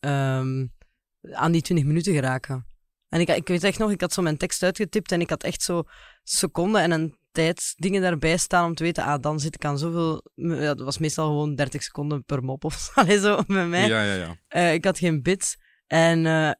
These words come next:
Speaker 1: ja, ik heb me vooral met die twintig minuten moeten bezighouden. Maar ik hoorde ook langs alle kanten van, oh, we hebben nog nooit een vrouw zo comedy zien doen. Dus ik moest mij daar, denk ik, niet zo hard zorgen over maken dat ik er zou uitspringen. Denk ik, ja.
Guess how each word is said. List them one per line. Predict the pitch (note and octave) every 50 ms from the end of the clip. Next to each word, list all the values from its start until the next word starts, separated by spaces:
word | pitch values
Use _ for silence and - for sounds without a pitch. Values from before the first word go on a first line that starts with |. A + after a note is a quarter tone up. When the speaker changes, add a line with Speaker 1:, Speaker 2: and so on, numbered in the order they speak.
| - E3+
Speaker 1:
ja, | E3 G3 A3
ik | F3 E3+
heb | - G3
me | F#3+
vooral | F3 D#3+ F3 F3+
met | G#3+ A#3+
die | G3+ A3
twintig | - - G#3 G#3 F#3+
minuten | F3 E3 F#3 G3 A#3+
moeten | A#3 A3 F#3 D#3+
bezighouden. | C#3+ D#3+ D#3 D3+ D#3+ D#3 D3 D3 C3 C#3+ C#3+ - _ _ _ _ _ _ _ _
Maar | - F#3+ -
ik | - F3+
hoorde | - C#3 F3+ A3+ C4 A#3 B3 A3+
ook | G#3+ -
langs | G#3 F#3 F3+ D#3 -
alle | - F3 E3+ D#3+
kanten | - - E3+ F3 G#3 F#3 F#3+ F3
van, | D3+ F3 E3 D#3+
oh, | G3 -
we | A#3+ B3
hebben | A#3+ G3 G3+
nog | F#3+ F#3 E3
nooit | F#3 G3 A#3 -
een | C4 G#3
vrouw | D#3 D3+ F3 F3 G3 G#3+ G#3+
zo | G3 D3+ F#3 G3+ G#3+ G#3+ G#3+
comedy | G3 - F#3 F3+ G#3 G#3 F#3 G#3+
zien | G3+ E3 G3 F#3 F3+
doen. | D3 F3+ G#3 A3 G#3
Dus | G3+ F3
ik | F#3 -
moest | E3 G3 F#3 - -
mij | E3 F3 E3+ E3
daar, | D3+ D#3+ F3 G#3 A3+
denk | G#3+ A3 A3 F#3+
ik, | F3+ F3+ -
niet | E3+ F3+ F#3+ G#3
zo | F#3 G3+
hard | G3+ F3 D3+ - -
zorgen | - F3+ F#3 G3+ G#3 G3+
over | F#3+ F#3 F3 E3 E3+
maken | F3 E3+ F3+ F#3 - F3+ D#3+
dat | D#3 D#3
ik | - -
er | C#3+ B2+
zou | C#3 C#3+
uitspringen. | - - D3+ E3 - - - - D3+ C#3+ C#3 C3 C3+ B2 _ _ _ _ _
Denk | - E3 D3 B2+ B2+
ik, | - -
ja. | - - C#3 C#3 C3+ C3